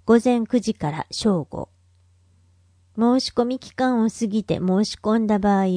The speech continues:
は、令和七年二月以降、各月の審査の対象となります。申し込み場所、保育児童課、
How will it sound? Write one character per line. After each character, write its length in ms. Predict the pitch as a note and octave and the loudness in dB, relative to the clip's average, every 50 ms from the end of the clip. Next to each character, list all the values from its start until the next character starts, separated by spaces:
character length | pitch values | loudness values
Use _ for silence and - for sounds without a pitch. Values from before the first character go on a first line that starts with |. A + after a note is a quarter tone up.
| F#3 F3 | 0 2
は、 200 | F3+ E3+ D#3+ - _ - _ _ _ _ _ - | 2 0 0 -2 _ -16 _ _ _ _ _ 2
令 200 | A3 A3+ A#3 A#3 | 4 4 6 4
和 160 | A#3+ A#3 A#3 | 4 2 2
七 320 | A3+ A#3 A#3 A#3 A#3+ A#3 | 2 0 0 2 2 2
年 240 | G#3+ F#3+ E3 D3+ - - | 2 2 0 -2 -2 -4
二 200 | F3 E3+ E3+ F3+ | -4 -2 0 2
月 320 | G#3 A3 A3+ G3+ - A3 | 2 2 2 0 -2 -2
以 160 | G#3+ A3+ G#3+ | -2 -2 -4
降、 380 | - _ - - D#3 C#3 - - _ _ _ _ _ _ _ - | -6 _ -2 -2 -2 -2 -2 -6 _ _ _ _ _ _ _ -2
各 280 | - B3+ - - B3+ | -2 0 2 2 0
月 320 | - - - - - F#3+ F#3+ | 0 -2 -10 -8 -4 -2 0
の 200 | F#3+ E3+ - - | 0 0 -2 -4
審 260 | - A#3+ B3 B3+ B3+ | -4 -2 -2 -2 0
査 160 | - A#3+ G#3+ | 0 0 0
の 120 | F#3 D#3+ | 0 0
対 280 | D3 - F3 E3+ F3+ F#3 | -2 -4 -4 -2 -2 -2
象 240 | - - G3+ G3 G3+ | 0 0 0 0 0
と 120 | - B3+ | -2 -2
な 140 | B3 A#3 G3+ | 0 0 0
り 160 | E3+ E3 D#3 | 0 -2 -6
ま 160 | C3+ - C#3+ | -8 -10 -12
す。 300 | D3 - - - - - _ _ _ _ _ _ _ _ _ _ _ _ _ _ _ _ _ _ _ _ _ _ _ - | -12 -14 -16 -20 -20 -20 _ _ _ _ _ _ _ _ _ _ _ _ _ _ _ _ _ _ _ _ _ _ _ 0
申 240 | G#3 A3 A#3 A#3+ B3 | 2 4 4 4 2
し 100 | - - - | -2 -4 -4
込 120 | - G#3 | -2 0
み 180 | G#3 G#3+ G#3 F#3+ | 0 0 0 0
場 140 | G3 G3 | 0 0
所、 320 | F#3+ - - G3 E3+ - - - - _ _ _ _ _ _ | 0 0 0 2 2 2 0 -6 -20 _ _ _ _ _ _
保 160 | - - B3 | 0 2 4
育 260 | B3+ B3+ A#3 - F#3+ E3+ | 4 4 2 0 -2 -2
児 180 | - - D3+ | -2 -4 -4
童 240 | - E3+ E3 D#3+ D#3 | -2 0 0 0 -2
課、 360 | - - - D#3+ D#3 - - | -6 -6 -6 -6 -6 -6 -10